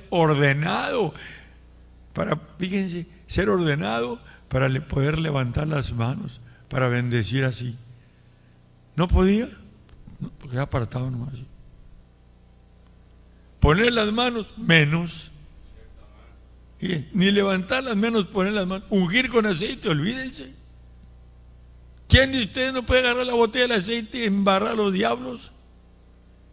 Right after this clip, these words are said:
Ahorita díganme, ¿quién de ustedes no puede?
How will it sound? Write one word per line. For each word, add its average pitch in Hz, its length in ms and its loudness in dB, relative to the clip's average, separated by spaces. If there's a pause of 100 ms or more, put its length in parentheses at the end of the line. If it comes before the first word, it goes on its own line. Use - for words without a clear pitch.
(420)
Ahorita 208 460 2
díganme, 359 460 -4 (800)
¿quién 254 220 -2
de 240 60 -4
ustedes 247 280 2
no 240 160 4
puede? 262 420 4